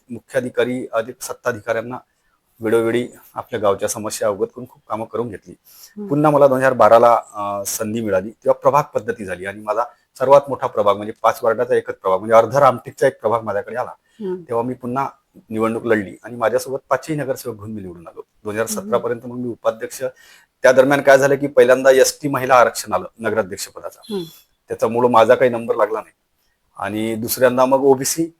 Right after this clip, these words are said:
Speaker 1: महिला असं आरक्षण आलं. तर पहिल्यांदा
Speaker 2: हम्म.
Speaker 1: माधुरीताई उईके आणि नंतर नलिनीताई चौधरी अशा
Speaker 2: हम्म.
Speaker 1: दोघांना नगराध्यक्ष म्हणून संधी भेटली. पण माझा प्रशासकीय अनुभव बघता मला उपाध्यक्ष अशी दोनदा संधी मिळाली
Speaker 2: हम्म.
Speaker 1: आणि त्या जोरावर आपण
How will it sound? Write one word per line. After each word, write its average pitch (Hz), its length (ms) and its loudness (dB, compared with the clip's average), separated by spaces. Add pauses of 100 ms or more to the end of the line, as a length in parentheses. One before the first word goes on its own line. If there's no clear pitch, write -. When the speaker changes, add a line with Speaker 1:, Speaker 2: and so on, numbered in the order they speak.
Speaker 1:
महिला 160 300 8
असं 139 180 4
आरक्षण 101 320 2
आलं. 85 240 -8
तर 101 40 -20
पहिल्यांदा 113 380 0
Speaker 2:
हम्म. 113 100 -4
Speaker 1:
माधुरीताई 117 440 2
उईके 123 320 -4
आणि 123 100 0
नंतर 123 280 -10
नलिनीताई 120 500 -4
चौधरी 98 380 -6 (100)
अशा 104 180 -8
Speaker 2:
हम्म. 107 60 -10
Speaker 1:
दोघांना 113 340 -2
नगराध्यक्ष 107 500 -8
म्हणून 113 120 -18
संधी 117 280 -10
भेटली. 117 280 -12 (520)
पण 127 100 -4
माझा 123 360 6
प्रशासकीय 135 500 0
अनुभव 131 280 0
बघता 127 300 -2
मला 131 340 -2
उपाध्यक्ष 120 500 -10
अशी 123 360 -6
दोनदा 113 380 -2 (100)
संधी 113 300 -10
मिळाली 127 280 -6 (360)
Speaker 2:
हम्म. 196 140 -16
Speaker 1:
आणि 131 120 -8 (120)
त्या 131 120 4
जोरावर 131 320 8
आपण 135 320 4